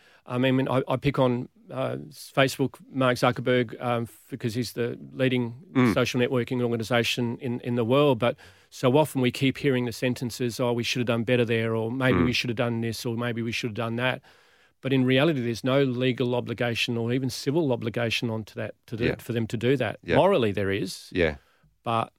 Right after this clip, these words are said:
Speaker 1: um, m-, morals don't really give your, your bank account a boost. So,
Speaker 2: <laughs> Yeah.
Speaker 1: so that's where we need to push that. And,
Speaker 2: Yeah.
Speaker 1: and, and organisations, not just me, there's some, E-, E-Safety Commission is doing some amaz-, amazing work i-, in this country to really push that emphasis back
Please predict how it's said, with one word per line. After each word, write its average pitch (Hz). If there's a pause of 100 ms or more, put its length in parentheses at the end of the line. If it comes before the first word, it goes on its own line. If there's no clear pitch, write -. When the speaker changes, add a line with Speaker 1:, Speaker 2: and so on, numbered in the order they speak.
(260)
Speaker 1:
um, 113 (560)
m-, 120
morals 120
don't 120
really 117 (240)
give 113
your, 110 (180)
your 120
bank 120
account 113
a 104
boost. 104
So, 127
Speaker 2:
<laughs> 120
Yeah. 139
Speaker 1:
so 127
that's 165
where 160
we 131
need 117
to 90
push -
that. 117
And, -
Speaker 2:
Yeah. 123
Speaker 1:
and, 131
and 139
organisations, 139
not 165
just -
me, 120
there's 117
some, 120 (100)
E-, 139
E-Safety 131
Commission 120
is 110
doing 120
some 113
amaz-, 117
amazing 117
work 117
i-, 123
in 117
this 117
country 117 (380)
to 127
really 123
push -
that 113
emphasis -
back 110